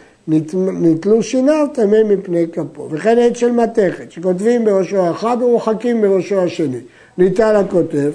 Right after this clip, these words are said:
טמא מפני המוחק. ניטל המוחק, טמא מפני הכותב. וכהן כל כיוצא באלו, והוא שיהיה הנשאר יכול לעשות מהן מלאכתו. כיצד? עץ שניטל המוחק שלו ונשאר הכותב, אם נשאר מאורכו כדי שיגיע לקשרי אצבעותיו,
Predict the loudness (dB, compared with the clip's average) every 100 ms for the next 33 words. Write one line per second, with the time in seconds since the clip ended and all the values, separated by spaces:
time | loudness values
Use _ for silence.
0 | -4 -2 0 0 0 0 2 0 2 2
1 | 2 0 -2 -2 -2 -2 0 -4 -4 -6
2 | -4 0 2 0 0 0 0 0 0 2
3 | 2 2 0 2 4 2 0 -2 0 0
4 | 0 -2 -2 -2 -2 -2 0 2 2 0
5 | -4 -20 -20 -2 2 4 4 4 2 2
6 | 2 2 0 -2 -2 -4 0 0 0 0
7 | 2 2 0 -4 -4 -4 -4 -2 0 2
8 | 2 2 2 0 0 -2 -10 -20 -10 0
9 | 0 0 -10 -16 _ _ _ _ _ -2
10 | 2 2 0 0 2 2 0 0 0 2
11 | 0 0 -2 -2 -4 -2 0 2 0 0
12 | -2 0 -2 -2 -2 2 2 4 2 0
13 | 0 0 0 0 0 2 0 2 0 0
14 | 0 0 0 0 0 0 0 0 -2 -4
15 | -6 -2 -2 -2 -2 -2 -2 -4 -2 -2